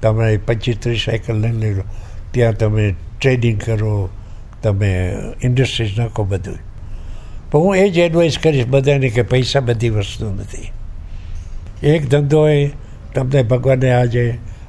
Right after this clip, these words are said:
અલ્લાહે તમને એક મકાન આપી દીધું, ગાડી સરસ આપી છે, તમને દસ પંદર હજાર ડોલરની income છે,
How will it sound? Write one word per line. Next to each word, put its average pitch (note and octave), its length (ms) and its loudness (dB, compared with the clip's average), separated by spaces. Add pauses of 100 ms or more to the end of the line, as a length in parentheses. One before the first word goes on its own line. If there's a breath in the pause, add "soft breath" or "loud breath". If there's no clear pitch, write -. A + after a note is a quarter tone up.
અલ્લાહે B2 240 4
તમને A#2+ 300 2
એક A2+ 120 -2
મકાન A#2 360 2
આપી A2+ 260 0
દીધું, G2+ 420 -2 (580 loud breath)
ગાડી A2+ 360 4
સરસ G#2+ 460 0
આપી G#2 280 0
છે, F#2+ 220 -2 (500 loud breath)
તમને B2 280 2
દસ B2 300 2
પંદર A#2+ 280 2
હજાર A2+ 200 2
ડોલરની A2+ 460 0
income A2 300 -2
છે, F#2+ 340 -4